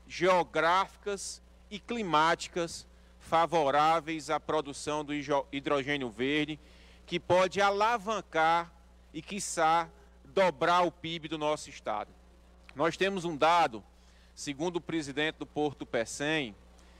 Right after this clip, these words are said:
que hoje o Porto do Pecém e as empresas, são cerca de vinte e oito empresas que habitam o Porto do Pecém, que compõem o Porto do Pecém,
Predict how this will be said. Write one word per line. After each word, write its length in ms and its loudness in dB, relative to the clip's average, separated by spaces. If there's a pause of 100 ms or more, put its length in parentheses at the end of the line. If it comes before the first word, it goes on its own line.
(280)
que 140 2
hoje 540 2 (320)
o 100 -12
Porto 360 -2
do 100 -4
Pecém 720 -2 (100)
e 100 -2
as 260 2
empresas, 1000 0 (400)
são 240 -4
cerca 400 -4
de 140 -10
vinte 300 -10
e 60 -8
oito 240 -4
empresas 800 -10 (460)
que 100 2
habitam 560 0
o 60 -8
Porto 300 -2
do 80 -10
Pecém, 480 -6
que 140 -14
compõem 500 -6
o 60 -6
Porto 320 -8
do 40 -14
Pecém, 580 -6